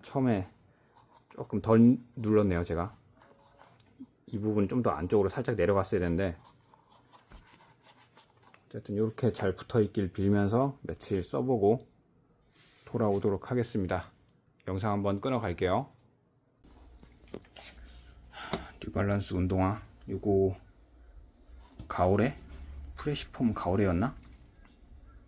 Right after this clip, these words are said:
뭐 바닥이 많이 닳아 없어지기도 했고, 뭐 요런 거는 그냥 막 신는 동네 산책용 신발로 그냥 써도 되는데, 문제는 뭐 뒤꿈치가, 뒤꿈치가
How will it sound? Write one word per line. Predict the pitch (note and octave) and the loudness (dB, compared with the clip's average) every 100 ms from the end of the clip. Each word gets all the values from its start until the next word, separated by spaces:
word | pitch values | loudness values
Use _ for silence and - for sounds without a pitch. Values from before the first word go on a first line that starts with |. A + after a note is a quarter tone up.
| - - - _ - - _ - - - - _ _ - | -20 -20 -20 _ -20 -20 _ -20 -20 -20 -20 _ _ -10
뭐 | - - | -10 -2
바닥이 | - - B2 - - - - _ - _ _ - - - - - C3 | 0 4 2 0 -20 -20 -20 _ -20 _ _ -20 -20 -20 -16 -4 -2
많이 | G#2+ F#2+ G#2+ | 2 2 0
닳아 | G#2 - G2+ A2 A2+ | -2 -4 -2 0 0
없어지기도 | - - A2+ A#2 G#2 | 0 -2 0 0 -2
했고, | C3 - C3+ - | -4 0 0 2
뭐 | - G2 | 2 2
요런 | A#2 D3+ | 2 2
거는 | C#3+ B2+ | 0 0
그냥 | G#2+ A2 G#2 F#2 - - _ _ _ _ | 0 -2 -2 -6 -12 -20 _ _ _ _
막 | A2 E2+ - | -4 -4 -4
신는 | - B2+ A#2+ F#2+ D#2 F2 | 2 6 6 6 0 -6
동네 | - F#2+ G2+ G#2 | -6 0 2 2
산책용 | C3 B2 C#3 B2 A2+ G#2 | 0 -2 2 4 4 2
신발로 | - B2 B2 A2 G2 | 0 0 2 2 0
그냥 | - G2 | 0 -2
써도 | - C3+ | -2 -4
되는데, | - F2+ F#2+ | -2 0 0
문제는 | F2 G2 F#2+ G2 G#2+ C#3+ - - - - - - - - _ | 0 0 2 4 4 0 -6 -20 -20 -20 -20 -20 -20 -20 _
뭐 | - F2 | -10 -8
뒤꿈치가, | - G#2 A#2+ G#2+ - F#2+ F2+ - - - - - - - - _ - | -6 -4 2 2 2 -4 -6 -8 -20 -20 -20 -20 -20 -20 -20 _ -14
뒤꿈치가 | - - A2 G2 - | -12 -2 -2 -2 -4